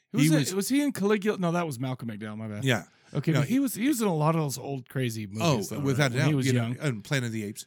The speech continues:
Speaker 1: Yeah, he was
Speaker 2: Right.
Speaker 1: in, uh, oh, shoot. Uh,
Speaker 2: Cornelius,
Speaker 1: House
Speaker 2: right? Wasn't he
Speaker 1: oh.
Speaker 2: Cornelius?
Speaker 1: Anyway,
Speaker 2: Yeah.
Speaker 1: oh, I got it. I got it. Oh,
Speaker 2: So,
Speaker 1: my gosh, I
Speaker 2: he-,
Speaker 1: can't
Speaker 2: here-,
Speaker 1: remember.
Speaker 2: here's the deal.
Speaker 1: Hell House, yeah.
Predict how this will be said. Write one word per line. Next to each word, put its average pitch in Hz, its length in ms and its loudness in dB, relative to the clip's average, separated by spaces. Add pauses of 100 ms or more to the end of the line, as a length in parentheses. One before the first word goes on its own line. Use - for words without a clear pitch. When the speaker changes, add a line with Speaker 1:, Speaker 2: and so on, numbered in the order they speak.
(140)
Speaker 1:
Yeah, 127 320 0
he 151 120 0
was 139 120 4
Speaker 2:
Right. 151 80 4
Speaker 1:
in, 147 220 4
uh, 143 300 -2
oh, 127 380 -2
shoot. - 460 -6 (220)
Uh, 135 240 -12
Speaker 2:
Cornelius, 139 600 0
Speaker 1:
House - 60 -12
Speaker 2:
right? 123 180 -2
Wasn't 120 180 -4
he 107 60 -4
Speaker 1:
oh. - 60 -6
Speaker 2:
Cornelius? 113 460 -8 (380)
Speaker 1:
Anyway, 120 460 0
Speaker 2:
Yeah. 127 160 -2
Speaker 1:
oh, - 100 -10
I 262 100 -4
got 139 220 -4
it. 127 60 -8
I 135 80 -10
got 113 160 -12
it. - 220 -18
Oh, - 200 -18
Speaker 2:
So, 151 220 0
Speaker 1:
my 117 100 -2
gosh, 143 180 -10
I 135 40 -8
Speaker 2:
he-, 151 80 2
Speaker 1:
can't 139 100 -2
Speaker 2:
here-, 127 100 0
Speaker 1:
remember. 160 220 2
Speaker 2:
here's 156 240 0
the 135 80 -6
deal. 107 260 -8
Speaker 1:
Hell 170 160 0
House, 139 300 0
yeah. 110 140 -10